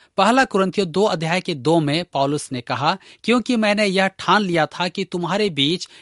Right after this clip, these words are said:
यीशु मसीह वरन क्रूस पर चढ़ाए हुए मसीह को छोड़ और किसी बात को न जानो।" लूका चार अध्याय के नौ से तेरह पद में हम पढ़ते हैं, आगे लिखा हुआ है, तब उसने उसे यरूशलेम में ले जाकर मंदिर के कंगूरे पर खड़ा किया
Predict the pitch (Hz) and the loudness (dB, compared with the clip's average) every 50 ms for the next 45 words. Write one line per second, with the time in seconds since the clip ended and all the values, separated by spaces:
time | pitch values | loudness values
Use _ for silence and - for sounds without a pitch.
0 | - - 202 202 - - 220 196 175 175 170 - - 220 214 208 175 151 156 165 | -6 -4 -4 -2 -2 -2 -2 -2 -2 -2 -2 -4 -6 -6 -6 -4 -2 -2 0 0
1 | 165 160 _ - 202 233 247 240 - - - 190 185 165 - - 160 151 143 170 | -2 -4 _ -6 -4 -4 -2 -4 -4 -4 -4 -4 -4 -4 -4 -4 -4 -2 0 0
2 | 196 190 185 185 170 147 147 139 - - 180 170 - 165 147 - - - 151 135 | 0 0 0 -2 -4 -4 -6 -6 -6 -8 -8 -6 -6 -6 -6 -6 -6 -4 -4 -2
3 | 139 147 - - - - - 160 151 160 165 156 _ _ - 226 214 - - 262 | -4 -4 -8 -12 -18 -10 -2 2 4 4 4 2 _ _ -10 -8 -6 -2 0 0
4 | 240 160 117 139 165 185 196 190 _ - 151 139 127 123 _ _ _ - 107 110 | -2 -2 0 0 2 2 2 0 _ -4 -4 -4 -4 -4 _ _ _ -12 -8 -6
5 | 127 139 139 120 113 127 117 113 110 107 101 - _ _ _ _ _ _ _ _ | -4 -4 -4 -4 -4 -4 -4 -6 -6 -10 -14 -18 _ _ _ _ _ _ _ _
6 | _ _ - 147 170 214 214 - 226 226 - - 196 175 175 175 175 160 165 170 | _ _ -4 0 0 0 2 2 2 2 2 2 2 2 4 2 2 0 0 -2
7 | 180 170 - 175 151 151 165 185 185 - - 170 156 - 160 160 160 160 - - | -2 -2 -2 -2 0 2 2 2 0 0 -4 -6 -4 -2 -2 -2 -2 -2 -2 -2
8 | 151 143 156 151 139 143 131 - 135 135 - - 143 127 113 110 110 _ _ _ | -2 -2 -2 -4 -4 -4 -2 -2 -4 -4 -4 -6 -6 -6 -8 -10 -12 _ _ _
9 | _ _ _ - 143 147 147 160 151 147 147 - 190 190 165 139 131 123 113 117 | _ _ _ -4 -4 -2 -2 -2 -4 -4 -2 0 2 2 2 2 0 -2 -2 -4
10 | 113 117 _ _ _ _ _ _ - - 240 247 220 - - 190 240 - - 214 | -8 -12 _ _ _ _ _ _ 0 2 2 2 2 0 -2 -2 -2 -2 0 0
11 | 202 202 208 - 180 165 - 202 180 170 170 175 175 - - - 180 190 202 208 | 0 0 0 -2 -6 -4 -2 0 2 4 4 2 0 0 -2 -2 0 0 0 2
12 | 196 185 180 180 180 - - 127 131 165 190 202 160 185 170 175 - 185 170 160 | 2 2 2 2 0 -2 -4 -2 2 4 4 4 4 2 2 2 2 0 0 2
13 | 160 170 190 208 214 247 247 220 220 202 190 - 175 170 170 175 185 185 180 - | 4 2 2 2 2 0 0 0 -2 -2 -2 -2 -2 0 0 0 0 -2 -2 -2
14 | - 165 165 - - - 160 175 180 - - - 127 113 107 110 | -2 -2 -2 -4 -2 0 2 2 2 0 -2 -4 -4 -4 -4 -6